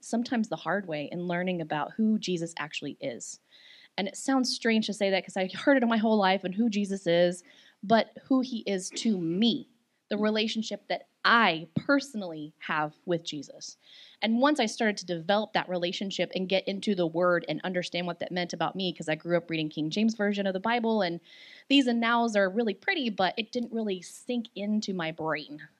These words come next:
Um, and once I started developing that, I really started to get an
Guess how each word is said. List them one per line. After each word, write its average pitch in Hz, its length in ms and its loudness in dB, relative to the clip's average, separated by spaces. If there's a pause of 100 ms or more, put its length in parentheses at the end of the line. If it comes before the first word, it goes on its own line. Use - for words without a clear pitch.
Um, 185 400 -4 (300)
and 214 180 4
once 226 160 4
I 208 40 0
started 196 280 0
developing 190 540 4
that, 165 260 2 (720)
I 190 40 0
really 226 580 0
started 185 440 -4
to 165 80 -8
get 165 320 -2
an 160 120 -4